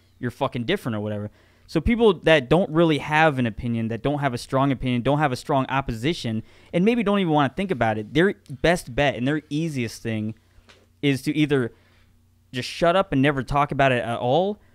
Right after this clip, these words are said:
or to just go along with what everyone's saying around them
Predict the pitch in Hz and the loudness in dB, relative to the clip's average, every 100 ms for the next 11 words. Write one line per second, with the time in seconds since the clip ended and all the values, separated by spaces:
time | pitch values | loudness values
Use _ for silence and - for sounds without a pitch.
0 | _ - 160 175 160 143 127 120 110 131 | _ 2 6 8 6 2 -4 -6 0 2
1 | 156 143 131 135 135 117 - 120 - 127 | 2 2 2 2 0 -2 -2 -2 0 -2
2 | 135 123 123 120 - 117 113 107 110 123 | 0 0 0 -2 -2 -2 0 -2 0 0
3 | 110 98 98 | -2 -4 -8